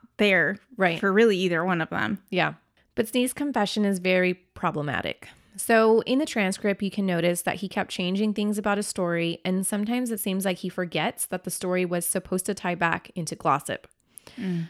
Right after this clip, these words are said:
Speaker 2: Also, Sneed said nothing about Glossop until Detective Bimo begins interjecting those ideas.
Speaker 1: Mm.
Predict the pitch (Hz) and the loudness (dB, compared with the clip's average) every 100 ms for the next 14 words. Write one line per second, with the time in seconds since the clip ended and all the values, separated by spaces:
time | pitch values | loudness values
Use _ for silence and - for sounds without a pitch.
0 | - 208 233 - 294 285 247 233 - 277 | -2 2 2 2 -2 -2 -2 -2 -2 0
1 | 208 196 220 202 196 - 165 175 226 240 | 0 0 0 0 0 0 -2 -2 -2 -2
2 | - 190 202 190 185 196 233 196 180 185 | -2 -2 -2 -4 -4 -4 -4 -2 -2 0
3 | 214 196 180 180 165 185 185 175 165 - | 0 -2 -2 -4 -2 -2 -2 0 -4 -4
4 | 175 160 156 147 - 98 107 - - _ | -6 -6 -6 -8 -6 -6 -6 -8 -10 _
5 | 196 180 | -12 -12